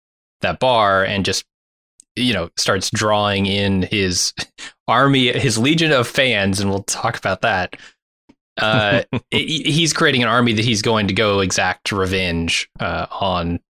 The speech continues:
Speaker 1: Alexandria, on anybody he can find. So
Speaker 2: Yeah.
Speaker 1: that's gotta be the big thing, right? There, there's another attack. Judith tells, I, I think w-, I, I was right in assuming that maybe Judith was mistaken, or Judith was lying to Michonne about,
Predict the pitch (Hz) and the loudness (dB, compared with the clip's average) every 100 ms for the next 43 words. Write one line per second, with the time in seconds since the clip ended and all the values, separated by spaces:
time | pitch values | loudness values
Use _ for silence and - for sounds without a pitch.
0 | _ - 92 90 90 87 87 90 85 85 | _ -4 -2 -2 -4 -4 -4 -4 -4 -2
1 | 90 90 98 90 _ 101 90 - 95 92 | -2 -2 -4 -4 _ -4 -4 -4 -6 -6
2 | - 95 82 82 - - - _ _ - | -4 -4 -4 -8 -12 -18 -20 _ _ -4
3 | 131 120 - - 156 190 - - 127 104 | 0 0 0 -2 -2 0 -2 -2 0 0
4 | 107 90 92 85 - 80 80 87 101 107 | -2 -2 -4 -4 -4 -4 -4 -2 0 0
5 | 104 107 98 110 98 95 110 113 101 92 | 0 0 0 0 2 2 2 2 2 0
6 | - 92 82 - 120 107 - 107 104 - | -2 -4 -4 -2 0 0 0 0 -2 -4
7 | - - - 151 180 170 160 190 160 165 | -12 -10 -4 -2 0 2 2 0 0 0
8 | 143 135 131 131 107 107 117 131 107 107 | 0 2 2 2 0 0 2 2 2 2
9 | 107 101 101 - 117 113 101 104 107 101 | 2 2 0 0 2 2 2 0 0 0
10 | 110 104 - 104 92 90 - 143 147 185 | 0 0 0 -2 -2 -2 0 0 0 0
11 | 151 113 101 101 98 101 92 95 107 131 | 0 0 0 -2 -2 -4 -2 0 0 0
12 | 143 139 143 135 151 147 143 110 104 - | 0 -2 -2 0 0 0 0 0 0 -4
13 | - | -12